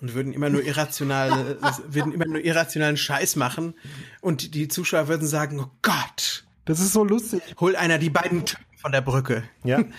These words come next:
Speaker 2: Ich schau grad mit meiner Frau Voyager, weil die kennt das noch nicht. Und von den ersten, äh, acht Folgen oder so, die wir gesehen haben, also wir gucken das immer mal so nebenbei, ja,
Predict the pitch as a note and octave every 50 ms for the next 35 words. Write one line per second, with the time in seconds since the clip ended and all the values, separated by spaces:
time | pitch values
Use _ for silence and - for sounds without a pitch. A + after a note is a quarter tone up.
0 | - - - - _ - C#3+ - - F#3 F3+ F3+ F#3 F3 E3 D#3+ D3+ E3 D#3+ D#3+
1 | D3 - - D#3+ D3+ C3+ C3+ D3 E3 E3+ D3 C3+ C#3 C#3+ C#3 C3+ C3 B2+ B2 -
2 | C3 D#3 D#3+ D3+ - - A#2 A2 A2+ C3 E3 - - _ _ _ _ - B2+ B2+
3 | C3+ C3 - - B2+ B2+ C#3 C3 B2+ C#3 C#3+ - - D3+ C#3+ C#3+ C#3 C3+ C3+ -
4 | - A#2+ A#2+ A#2 - - - B2+ - - - C3+ C3 C#3 D3 D3 C3 A#2 A2+ A2+
5 | A2 A2 A2+ A#2 A2+ A2+ A2 A2+ A2 A2 G#2+ A2+ A2+ A2+ A#2 B2 A#2 A#2 C3 D3
6 | D3+ - - B2 A#2 G#2+ G#2 G2+ - G#2+ G#2 A#2 A2 G#2 A2 A2+ A2 A2 A2 G#2+
7 | A2 G#2+ G#2+ A2 A2 G#2+ G#2 G#2+ G#2+ A#2 B2 A2 A2 A#2 B2+ B2 A2+